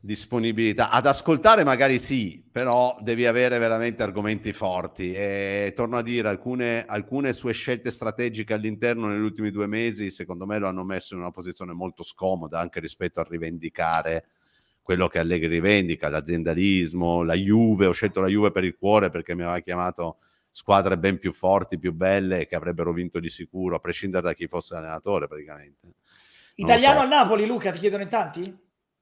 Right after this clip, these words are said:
Speaker 1: E perché mi chiedono questo?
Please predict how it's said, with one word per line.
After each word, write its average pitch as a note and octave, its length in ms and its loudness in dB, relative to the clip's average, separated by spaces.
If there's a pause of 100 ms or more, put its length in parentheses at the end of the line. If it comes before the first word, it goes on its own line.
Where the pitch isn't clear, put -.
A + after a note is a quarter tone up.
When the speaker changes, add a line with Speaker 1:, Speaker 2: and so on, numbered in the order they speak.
(1200)
Speaker 1:
E - 80 -10
perché F2 260 0
mi A#2+ 100 2
chiedono D2+ 260 -2
questo? G2+ 500 -6